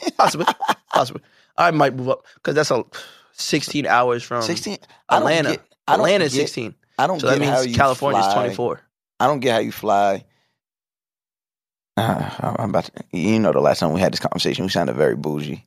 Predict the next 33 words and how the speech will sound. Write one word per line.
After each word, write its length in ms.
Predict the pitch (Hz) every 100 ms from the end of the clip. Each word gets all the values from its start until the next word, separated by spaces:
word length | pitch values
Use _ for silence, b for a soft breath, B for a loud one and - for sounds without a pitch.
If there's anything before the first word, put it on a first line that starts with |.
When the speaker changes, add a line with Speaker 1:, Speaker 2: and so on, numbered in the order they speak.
| -
Speaker 2:
You 60 |
don't 80 | 107
get 100 | 113
how 120 | 117
I 40 | 107
fly? 200 | 107 98 - _ -
Speaker 1:
I 80 | 117
don't, 140 | -
no, 160 | 147 131
not 200 | 135 -
you. 340 | 107 120 113
Speaker 2:
Oh, 180 | 131 110
people. 280 | - 151 -
Speaker 1:
I'm 140 | 127
just, 160 | 117 110
I 100 | 120
don't 80 | 127
get 120 | 117
how 100 | 110
people 380 | - 123 127 107
fly 800 | - 107 101 87 87 87 80 - _ _ _ _ _ _ _ _ -
anything 580 | 117 120 120 107 107 -
over 400 | 95 104 82 82
an 220 | - 87 - -
hour 560 | 76 69 53 50 - - _ _ _ _ _ _
Speaker 2:
<laughs> 100 | - B B B B B B B _ _ _ _ _ _ _ _ _
Speaker 1:
and 180 | 110 92
coach. 520 | - - - - - - _ _
Speaker 2:
You 80 | 151 -
mean 80 | 151
you 80 |
don't 120 | 135 127
know 180 | 110